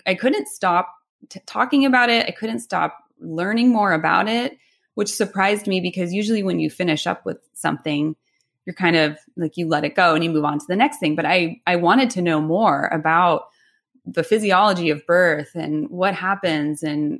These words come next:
how that connected to my experience and how I could help other people.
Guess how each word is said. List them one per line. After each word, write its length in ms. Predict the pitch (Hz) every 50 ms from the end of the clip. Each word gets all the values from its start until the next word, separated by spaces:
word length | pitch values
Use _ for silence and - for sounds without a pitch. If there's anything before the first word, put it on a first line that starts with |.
| -
how 240 | - - 196 202 202
that 200 | 190 180 170 -
connected 340 | - 196 180 160 - 175 165
to 80 | - 175
my 180 | 180 185 196
experience 680 | 202 190 - - - 185 170 165 160 160 156 151 147
and 80 | - 165
how 160 | 156 180 190
I 80 | 190 185
could 140 | - 180 165
help 240 | 156 190 208 202 - -
other 220 | 202 208 220 208
people. 520 | 208 190 180 - - 170 - 180 170 -